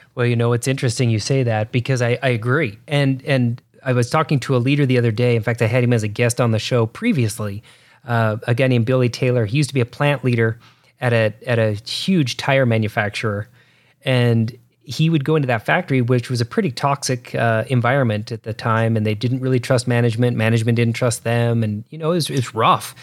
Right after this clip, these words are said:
And he decided that he would lead the way you've just said. He said the say-do ratio has to be higher. You know, what we say and what we do has to align as leaders if we want to be credible.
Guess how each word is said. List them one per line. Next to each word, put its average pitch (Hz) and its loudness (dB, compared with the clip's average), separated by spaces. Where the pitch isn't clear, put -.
And 131 2
he - -4
decided 127 2
that 113 0
he 160 0
would 160 0
lead 131 0
the 127 -2
way 123 2
you've 143 0
just 127 0
said. - -4
He 135 -6
said 127 0
the 127 0
say-do 151 2
ratio 135 2
has 120 -2
to 123 -2
be 113 0
higher. 113 -2
You 107 -6
know, 113 0
what 127 0
we 127 2
say 127 2
and 117 2
what 120 0
we 117 0
do 117 2
has 113 -2
to 110 -2
align 110 0
as 104 -6
leaders 117 0
if 104 -8
we 131 0
want 113 0
to 107 -2
be 110 -2
credible. 110 -2